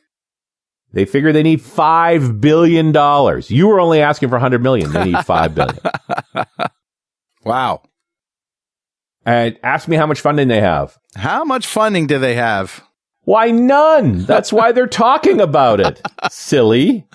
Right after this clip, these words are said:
Speaker 2: Yeah, same story.
Speaker 1: No, it's out of M I T, and these are the guys who invented a lot of the superconductors and so forth.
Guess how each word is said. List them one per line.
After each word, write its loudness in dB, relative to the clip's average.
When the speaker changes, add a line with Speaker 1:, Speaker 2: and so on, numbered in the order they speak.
Speaker 2:
Yeah, -6
same -6
story. -4
Speaker 1:
No, 2
it's 0
out 2
of 0
M 0
I 2
T, 0
and 0
these 0
are 0
the 0
guys 0
who 2
invented 0
a 2
lot 2
of -2
the -4
superconductors -2
and -8
so 0
forth. -2